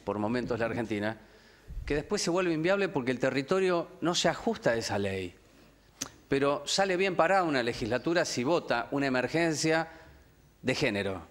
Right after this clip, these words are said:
Queda muy bien parada la legislatura de la provincia de Buenos Aires. Ahora, las mujeres son asesinadas. Queda bien parada una legislatura si dice hay que proteger a los niños. Y los niños siguen depro-,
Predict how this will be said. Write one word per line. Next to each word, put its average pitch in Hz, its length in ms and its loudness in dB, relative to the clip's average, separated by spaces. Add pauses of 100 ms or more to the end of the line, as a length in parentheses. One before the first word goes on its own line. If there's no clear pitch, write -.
(320)
Queda 160 180 4
muy 175 160 2
bien 170 100 2
parada 160 360 4
la 104 100 0
legislatura 95 640 -8 (260)
de 107 100 -6
la 110 80 0
provincia 110 280 -2
de 113 60 -4
Buenos 104 200 -4
Aires. 92 340 -10 (640)
Ahora, 135 180 2
las 110 80 -2
mujeres 156 320 0
son 147 140 0
asesinadas. 101 680 -6 (1080)
Queda 151 180 4
bien 170 160 2
parada 175 220 4
una 170 100 4
legislatura 147 560 0
si 139 120 0
dice 160 160 0
hay 160 60 0
que 156 120 0
proteger 139 460 0
a 151 80 2
los 143 100 0
niños. 123 500 -2 (540)
Y - 80 -4
los 139 140 -2
niños 185 220 0
siguen 147 240 0
depro-, 107 280 -4